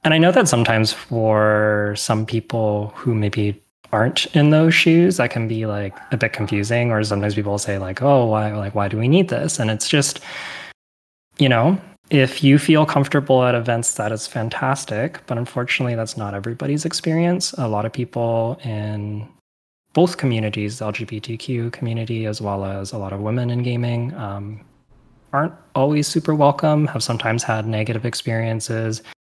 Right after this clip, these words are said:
in Flesh and Blood or maybe in another card game. Um, and you don't really know where they're coming from. And if this is a space that lets them feel confident and meet other people like them, that, that's huge. And,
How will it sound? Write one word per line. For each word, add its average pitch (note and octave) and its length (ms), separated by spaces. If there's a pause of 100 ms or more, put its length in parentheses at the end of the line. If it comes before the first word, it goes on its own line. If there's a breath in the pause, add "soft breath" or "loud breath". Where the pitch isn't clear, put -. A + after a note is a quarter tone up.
(140)
in D#3 160
Flesh D#3 260
and D#3+ 120
Blood D3+ 360
or B2 80
maybe A#2+ 320
in A#2 120
another G#2 360
card C#3+ 300
game. D#3+ 380 (560 loud breath)
Um, C3 460
and D#3+ 100
you F#3 60
don't B3 140
really C4+ 180
know D3 100
where F3 140
they're G3 100
coming F3+ 300
from. G#2 300
And A2+ 100
if A#2+ 200
this B2+ 340
is A#2+ 380 (220)
a A#2+ 60
space A#2+ 400
that A#2+ 240
lets A2+ 200
them A#2+ 120
feel A2+ 220
confident E3 600
and G#2+ 340 (260)
meet B2+ 240
other A#2 180
people A#2 280
like G#2 200
them, F#3 220
that, C3+ 240
that's D3 160
huge. - 360
And, B2 260